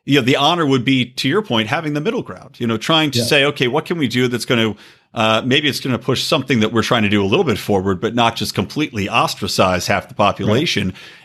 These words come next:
Speaker 1: And as you mentioned, I agree, there is going to be a major pushback, whether that's an even more, uh, radicalized version of Donald Trump, whether that is some sort of, uh, of, I don't know, rioting, whatever is gonna come the other way is without a doubt going to be,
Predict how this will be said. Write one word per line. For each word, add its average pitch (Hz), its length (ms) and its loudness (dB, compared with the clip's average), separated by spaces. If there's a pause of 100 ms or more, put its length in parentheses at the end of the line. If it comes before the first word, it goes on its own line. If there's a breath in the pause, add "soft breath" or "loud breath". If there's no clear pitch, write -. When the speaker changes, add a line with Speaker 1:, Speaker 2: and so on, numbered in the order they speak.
(100 loud breath)
Speaker 1:
And 117 460 0
as 113 280 2
you 117 60 0
mentioned, 123 420 -2
I 110 160 0
agree, 117 340 0
there 110 180 2
is 107 120 0
going 120 220 -2
to 113 60 0
be 113 200 0
a 107 80 2
major 113 400 0
pushback, 98 600 -4
whether 107 240 0
that's 107 340 0 (360 soft breath)
an 120 160 0
even 123 300 0
more, 120 580 4 (600 soft breath)
uh, 104 340 2
radicalized 120 680 2
version 113 320 -2
of 87 100 -4
Donald 95 340 0
Trump, 147 420 -2
whether 101 300 0
that 196 280 2
is 92 260 0
some 104 220 0
sort 104 260 0
of, 90 220 -2
uh, 92 560 0
of, 95 160 -6 (100)
I 98 140 0
don't 92 100 -2
know, 87 80 0
rioting, 104 440 2
whatever 120 220 4
is 110 80 0
gonna 113 140 2
come 123 220 0
the 113 60 4
other 104 140 2
way 110 200 4
is 95 260 -6
without 104 380 0
a 101 40 -2
doubt 120 380 0
going 98 140 0
to 98 80 0
be, 90 300 -6